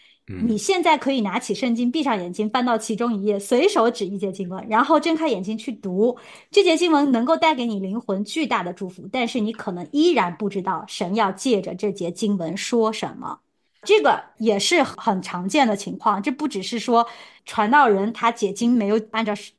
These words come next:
Speaker 2: 经文的本身意思去解，而是我们自己读经也是一样，经常有这个问题。你们
Speaker 1: 是的。
Speaker 2: 自己有觉得有这个问题吗？
Speaker 1: 哦，我觉得相当有这个问题。我分享一个见证，就是不是见证了，就是一个经验，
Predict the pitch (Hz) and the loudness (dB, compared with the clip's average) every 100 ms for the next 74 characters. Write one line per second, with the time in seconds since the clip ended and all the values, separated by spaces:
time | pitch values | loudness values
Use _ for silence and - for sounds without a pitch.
0 | - 269 262 240 202 214 190 - 240 262 | -6 0 4 4 4 0 -4 -2 2 2
1 | 220 214 - 196 175 196 - 254 202 190 | 0 -4 -8 -6 -2 0 0 2 2 2
2 | 226 - 403 302 - 185 214 - 427 392 | -2 0 0 0 -2 -4 -4 -2 2 0
3 | 175 - 170 185 165 - - 233 220 208 | 0 -6 -4 -2 -4 -6 -8 -4 -2 -4
4 | 185 202 190 185 285 - - - _ _ | -6 -8 -8 -8 -10 -12 -16 -18 _ _
5 | - 214 196 220 - 90 165 - - 320 | -2 0 4 4 4 2 -8 -12 -6 -2
6 | 247 202 190 - - - 190 214 214 - | -2 -2 -2 -4 -8 -4 0 0 0 -2
7 | 214 196 185 - - - - - _ _ | -6 -6 -8 -10 -12 -16 -16 -18 _ _
8 | _ - 95 90 90 107 110 - 110 113 | _ -6 0 2 4 6 6 4 4 6
9 | 110 82 87 85 87 90 - - - _ | 4 4 0 -4 -6 -8 -12 -16 -18 _
10 | _ _ - - 143 113 110 - 147 101 | _ _ -12 -2 0 2 0 -2 -2 -2
11 | 104 95 127 101 113 156 107 92 82 135 | -6 -4 -2 -2 -2 -2 -2 -6 -4 -2
12 | 110 120 - 147 156 120 | 2 0 0 -2 0 -2